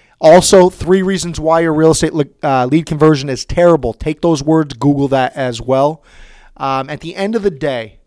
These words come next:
at the end of the day, lead conversion is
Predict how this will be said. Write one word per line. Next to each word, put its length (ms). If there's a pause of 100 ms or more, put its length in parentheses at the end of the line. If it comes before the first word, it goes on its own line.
(200)
at 120
the 100
end 140
of 80
the 40
day, 380 (1120)
lead 260
conversion 600 (680)
is 320